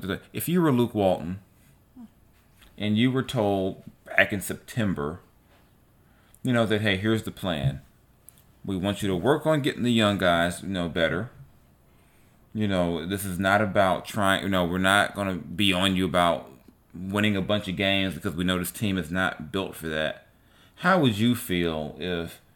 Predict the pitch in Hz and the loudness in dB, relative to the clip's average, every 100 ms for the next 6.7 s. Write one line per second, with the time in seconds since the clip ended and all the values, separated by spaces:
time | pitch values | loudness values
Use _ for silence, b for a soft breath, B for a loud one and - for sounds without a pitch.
0 | _ - 95 107 107 101 98 92 95 90 | _ -4 2 2 2 0 -2 -2 -4 -2
1 | 90 95 90 95 - 104 92 98 98 90 | -2 -2 -2 -4 -2 0 0 -2 -4 -4
2 | 76 78 92 - 98 95 80 107 90 85 | -4 -4 -6 -6 -4 -4 -6 -10 -10 -10
3 | - 87 85 78 82 78 - b b b | -6 -4 -2 -4 -6 -6 -12 b b b
4 | b 107 85 95 98 92 85 82 - 101 | b 0 2 2 2 2 0 -4 -8 -4
5 | 95 87 82 80 - 85 - 95 90 82 | -2 -2 -2 -4 -4 -10 -6 0 2 2
6 | 80 76 82 76 73 78 | 0 -4 -4 -4 -6 -8